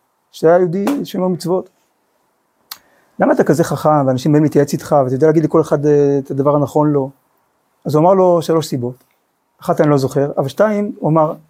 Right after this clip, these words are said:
"כי אני לומד, אה, כי אני לומד, אה, כל יום גמרא,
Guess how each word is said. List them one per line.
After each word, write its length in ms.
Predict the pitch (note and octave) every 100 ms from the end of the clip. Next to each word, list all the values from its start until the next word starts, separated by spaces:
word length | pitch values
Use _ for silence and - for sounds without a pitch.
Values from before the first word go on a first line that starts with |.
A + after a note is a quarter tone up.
| _ _ _ _
"כי 80 | -
אני 100 | D3
לומד, 280 | D#3 E3+ D#3
אה, 400 | E3 D3 C#3+ D3+ A3+ - _
כי 60 | D#3+
אני 100 | C#3+
לומד, 300 | D#3 D#3 D3
אה, 360 | C#3+ C#3 C3+ C3+ C#3+ _ _ -
כל 120 | D3
יום 100 | C#3
גמרא, 280 | C3+ C3